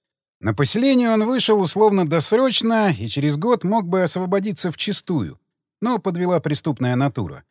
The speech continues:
Ограбив леспромхозовского кассира, он скрылся в неизвестном направлении.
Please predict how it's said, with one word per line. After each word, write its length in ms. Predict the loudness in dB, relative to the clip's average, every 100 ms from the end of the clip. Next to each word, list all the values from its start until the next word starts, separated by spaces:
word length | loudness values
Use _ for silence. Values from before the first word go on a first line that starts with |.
| _ _ _ -6
Ограбив 560 | -2 4 6 6 2
леспромхозовского 1040 | 2 -2 2 2 2 2 2 0 0 0 0
кассира, 600 | 0 0 0 0 2 4
он 180 | 2 0
скрылся 480 | -2 -2 0 0
в 40 | 0
неизвестном 540 | 0 0 -2 -2 0
направлении. 720 | 0 0 -2 -2 -4 -6 -16